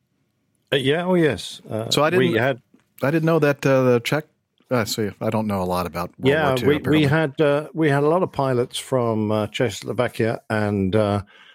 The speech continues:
Speaker 1: uh, Poland, Romania, France, uh, Norway, uh, that all escaped, uh, across, uh, the Channel to,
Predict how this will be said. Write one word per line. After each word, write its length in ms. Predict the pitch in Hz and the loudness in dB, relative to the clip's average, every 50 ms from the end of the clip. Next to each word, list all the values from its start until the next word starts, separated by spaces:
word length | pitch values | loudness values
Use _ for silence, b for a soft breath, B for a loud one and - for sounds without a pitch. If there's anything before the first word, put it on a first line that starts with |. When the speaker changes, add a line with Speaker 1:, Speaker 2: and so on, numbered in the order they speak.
| B B _ - | B B _ -6
Speaker 1:
uh, 120 | 101 95 90 | -4 -4 -4
Poland, 580 | - - 135 139 131 123 123 120 117 120 101 | -2 -4 -2 0 2 2 2 2 2 0 2
Romania, 840 | 92 113 110 107 117 120 120 113 110 113 117 113 113 113 110 110 110 110 - - | 2 2 2 2 2 2 2 2 2 2 2 2 2 0 0 -2 -4 -8 -12 -18
France, 840 | - - 123 120 117 117 120 123 117 - - - - - - - - - | -6 -2 0 0 2 0 0 -2 -4 -4 -4 -4 -4 -4 -4 -6 -6 -4
uh, 360 | 127 113 104 104 104 104 107 98 | -2 -2 0 0 0 0 -2 -2
Norway, 760 | 104 117 120 120 120 120 117 113 113 113 113 110 110 110 104 B B B B B B B B _ | 0 0 2 2 2 2 2 2 2 2 2 2 2 0 -2 B B B B B B B B _
uh, 160 | 131 127 120 123 | -2 -2 -2 0
that 240 | 123 117 131 135 135 _ _ _ | 0 0 0 0 -2 _ _ _
all 220 | - 143 139 139 120 | 0 2 4 4 2
escaped, 580 | 110 - - - 143 127 117 113 - _ - | 2 0 0 -2 0 -2 -2 -4 -6 _ -4
uh, 400 | 135 131 123 117 117 113 113 110 - - | -2 0 0 2 2 2 0 0 -2 -4
across, 720 | 120 - - - 135 117 113 107 - - - - - - - _ | -8 -8 -4 -2 -2 -2 -2 -4 -6 -6 -6 -6 -6 -8 -10 _
uh, 140 | - 107 107 | -8 -6 -6
the 120 | 101 104 98 | -6 -6 -4
Channel 540 | - - 127 120 117 113 104 98 104 98 98 - | -2 0 0 0 2 0 0 0 -2 -4 -6 -4
to, 580 | - - 113 107 104 101 101 101 104 101 95 | -2 0 2 2 2 2 2 0 0 -2 -2